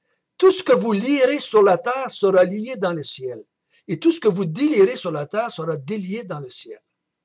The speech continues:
Ça vous fait penser à quelque chose ? Jésus l'avait dit à Pierre,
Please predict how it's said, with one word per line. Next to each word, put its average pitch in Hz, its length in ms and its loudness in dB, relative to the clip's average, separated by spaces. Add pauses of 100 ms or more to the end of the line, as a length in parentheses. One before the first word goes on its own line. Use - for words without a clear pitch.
(500)
Ça - 160 0
vous 165 60 -2
fait 208 200 2
penser 214 220 4
à 240 60 2
quelque 220 160 -8
chose ? 277 360 -4 (1200)
Jésus 170 240 -4
l'avait 170 220 6
dit 185 180 4
à 156 120 4
Pierre, 170 440 2